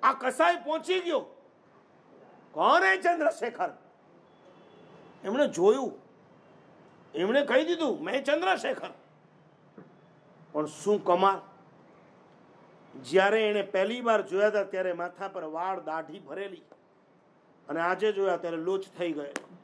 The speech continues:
ભગવાને અમને શું લોચ કરીને બચાવી લીધા? પ્રભુની આજ્ઞા શું કામ કરતી હોય છે?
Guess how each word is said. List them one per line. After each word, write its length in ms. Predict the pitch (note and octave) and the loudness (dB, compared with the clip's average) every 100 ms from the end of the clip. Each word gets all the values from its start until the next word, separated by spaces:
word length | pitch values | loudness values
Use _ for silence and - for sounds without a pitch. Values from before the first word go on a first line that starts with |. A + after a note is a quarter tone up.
| - - - _ _ _ C#3 | -20 -20 -20 _ _ _ -4
ભગવાને 380 | E3 G3+ G#3 | 2 4 4
અમને 340 | G3+ F#3+ G3 F#3 | 2 0 -2 -6
શું 300 | - G3+ G3+ | -4 -4 -2
લોચ 300 | E3 G3+ G3+ | 0 -2 -2
કરીને 340 | F#3+ F#3 F#3 | -4 -2 -2
બચાવી 460 | E3+ D#3+ - G3 F#3+ | -4 -6 -4 -2 -4
લીધા? 240 | F3 D#3+ - - - - - - - - - - | -6 -14 -14 -20 -20 -20 -20 -20 -20 -20 -20 -14
પ્રભુની 460 | - F#3 F3+ A3 A3+ | -4 -2 -2 -2 0
આજ્ઞા 360 | F#3 F3+ G#3 A3 | 0 0 -2 -4
શું 280 | A3 B3 | -8 -12
કામ 260 | - F#3+ B3+ | -4 -2 -2
કરતી 340 | A3+ G#3+ G#3 | -2 -6 -4
હોય 200 | G#3+ A3 | -2 -2
છે? 160 | - - | -6 -16